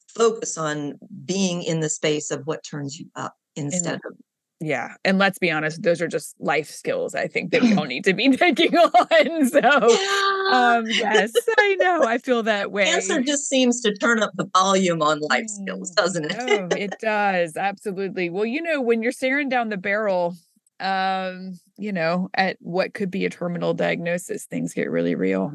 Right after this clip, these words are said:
Speaker 2: So let's,
Speaker 1: Mm.
Speaker 2: let's be honest.
Speaker 1: Mm.
Speaker 2: Um, let's take some assessment about what is important to us and who's important to us and who's draining us and who's filling us up and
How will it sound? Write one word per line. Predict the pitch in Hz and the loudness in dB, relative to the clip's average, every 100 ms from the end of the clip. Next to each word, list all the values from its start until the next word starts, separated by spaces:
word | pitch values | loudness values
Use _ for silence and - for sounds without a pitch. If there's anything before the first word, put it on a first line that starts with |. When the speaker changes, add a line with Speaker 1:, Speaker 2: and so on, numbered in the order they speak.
| - | -10
Speaker 2:
So | - 85 85 | -6 -4 -2
let's, | 87 - 214 | -4 -6 -10
Speaker 1:
Mm. | 202 | -8
Speaker 2:
let's | - - | -10 -12
be | 190 180 | -12 -10
honest. | 180 175 151 - - 208 | -10 -10 -14 -18 -16 -12
Speaker 1:
Mm. | 190 180 170 - _ 170 | -12 -12 -16 -20 _ -10
Speaker 2:
Um, | 165 165 | -8 -8
let's | 180 170 | -8 -8
take | - - | -8 -8
some | - 165 | -10 -10
assessment | - 180 - 190 170 | -4 -4 -4 -8 -6
about | 170 170 - 180 | -2 0 0 -2
what | 175 | -2
is | 180 | -4
important | 175 208 - - 180 | -6 -6 -4 -4 -4
to | - | -2
us | 190 214 | -2 -4
and | 170 160 | -10 -8
who's | 180 - | -8 -8
important | 175 175 175 180 | -6 -4 -4 -4
to | 170 | -4
us | 170 202 - | -2 -4 -6
and | 165 165 | -12 -8
who's | 175 160 | -8 -8
draining | 160 160 175 180 | -8 -6 -6 -6
us | 196 180 | -8 -8
and | 180 | -8
who's | 165 - | -8 -8
filling | 175 - - | -8 -6 -6
us | - | -6
up | - - - | -4 -4 -4
and | - 165 170 | -4 -6 -8